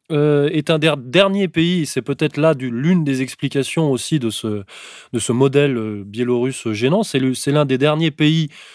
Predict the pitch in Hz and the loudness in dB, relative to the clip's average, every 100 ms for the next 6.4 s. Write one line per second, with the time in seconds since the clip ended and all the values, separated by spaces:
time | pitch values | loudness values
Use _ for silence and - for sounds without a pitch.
0 | - - _ _ - 175 165 170 - 165 | -20 -20 _ _ 0 2 4 0 0 -2
1 | 160 160 - 135 143 175 240 - 139 127 | 0 0 -2 -2 0 0 0 0 -2 -2
2 | - - 202 196 151 131 139 131 - 160 | -6 0 0 2 0 -2 -4 -4 0 2
3 | 160 147 156 208 202 143 131 135 131 160 | 2 2 2 2 2 2 2 2 2 2
4 | 220 131 123 - 117 - 123 110 147 151 | 4 4 2 -2 -8 -4 -2 0 0 2
5 | 117 117 123 117 104 117 110 101 101 - | 0 -2 0 -2 -2 -2 -2 -2 -6 0
6 | 139 160 190 | 4 4 2